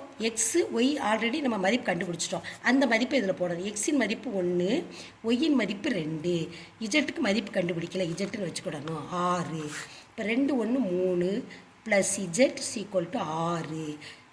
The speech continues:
இஜெட் is equal to ஆறு minus மூணு. இஜெட் is equal to ரெண்டு. இப்போ இது இஜெட்டோட மதிப்பு வந்துருச்சு. இப்போ மூணுல பிரதியிட்டு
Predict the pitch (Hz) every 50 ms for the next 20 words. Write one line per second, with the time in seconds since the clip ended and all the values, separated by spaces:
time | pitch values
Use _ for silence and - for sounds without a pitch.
0 | - - - 190 208 196 190 254 320 370 - - - - - 220 175 - 202 190
1 | 175 185 226 214 185 170 175 185 196 208 226 247 262 285 370 - 214 185 175 190
2 | 208 240 277 311 320 320 302 - - 214 185 165 156 160 165 165 160 165 170 170
3 | 180 190 - - - - - - - - - 214 196 202 277 302 294 - - -
4 | 240 190 - - 165 156 - - 285 226 175 156 147 147 147 147 139 131 160 160
5 | 160 160 156 151 151 - - - - - - - 233 - - 214 226 277 - -
6 | - 240 247 269 190 202 185 233 226 - - 190 185 208 202 175 165 190 - -
7 | 269 185 143 143 156 127 - - - 156 151 151 143 - - - - - - -
8 | - - - - 247 - - 339 370 339 240 233 269 285 269 247 254 - 240 226
9 | 233 220 233 214 175 - - 339